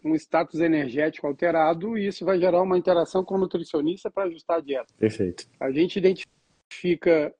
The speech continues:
Speaker 1: um, um status de prontidão alterado e isso vai gerar um input pra o psicólogo do clube, pra o preparador físico, enfim.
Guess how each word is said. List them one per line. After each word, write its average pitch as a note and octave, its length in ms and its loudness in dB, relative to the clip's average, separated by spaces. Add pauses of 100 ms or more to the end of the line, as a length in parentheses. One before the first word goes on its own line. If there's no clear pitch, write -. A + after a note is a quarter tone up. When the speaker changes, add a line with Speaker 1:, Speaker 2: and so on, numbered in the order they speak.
Speaker 1:
um, C#3+ 520 -4 (440)
um D3 340 0
status D#3+ 500 0
de D3 140 -6 (180)
prontidão D#3+ 760 2
alterado F#3 840 0
e F#3 100 -6
isso F#3+ 200 -12
vai E3 200 2
gerar D#3+ 300 2
um D#3+ 100 0
input F#3+ 540 -6 (120)
pra G#3+ 360 0
o G3 60 -4
psicólogo E3 720 2
do C3 100 -14 (360)
clube, F3 420 -2
pra D#3+ 280 0
o D3+ 140 0 (280)
preparador C3+ 440 -4
físico, F3 560 -4
enfim. - 260 -2